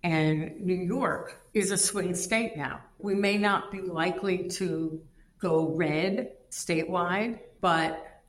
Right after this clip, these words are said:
our districts include a lot of districts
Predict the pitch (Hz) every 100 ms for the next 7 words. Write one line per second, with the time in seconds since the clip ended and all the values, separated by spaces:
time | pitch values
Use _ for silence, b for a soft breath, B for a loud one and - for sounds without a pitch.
0 | - 185 220 233 202 202 - 254 285 -
1 | - - - 190 185 208 190 190 160 160
2 | 156 180 196 185 160 151 151 - - _
3 | _ 180 175 - 170 - -